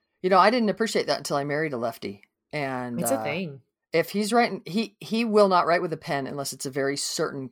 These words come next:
Speaker 1: very
Speaker 2: Yes.
Speaker 1: certain kind of
Speaker 2: Yeah.
Speaker 1: pen because it won't smear. Yeah.
Speaker 2: Mm-hmm.
Speaker 1: And,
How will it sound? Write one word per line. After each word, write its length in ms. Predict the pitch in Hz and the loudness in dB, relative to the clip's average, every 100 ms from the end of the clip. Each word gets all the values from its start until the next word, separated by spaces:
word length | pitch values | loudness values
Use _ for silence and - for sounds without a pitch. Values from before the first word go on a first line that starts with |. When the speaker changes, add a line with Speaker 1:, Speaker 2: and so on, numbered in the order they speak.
| _ _ _ - | _ _ _ -18
Speaker 1:
very 400 | 135 170 160 147 | -2 2 4 4
Speaker 2:
Yes. 140 | 143 | 2
Speaker 1:
certain 260 | 151 120 135 | 0 -4 -8
kind 220 | - 151 | -4 -2
of 60 | 185 | -2
Speaker 2:
Yeah. 40 | |
Speaker 1:
pen 320 | 226 262 311 - - - | -2 -4 -4 -12 -20 -12
because 280 | - 156 156 | -6 -2 -2
it 80 | 147 | -2
won't 180 | 151 - | -6 -6
smear. 360 | - 120 92 _ _ _ - | -8 -8 -10 _ _ _ -8
Yeah. 280 | 143 131 127 _ _ _ _ _ _ 147 | -4 -2 -4 _ _ _ _ _ _ -12
Speaker 2:
Mm-hmm. 180 | 131 | 0
Speaker 1:
And, 140 | - | 2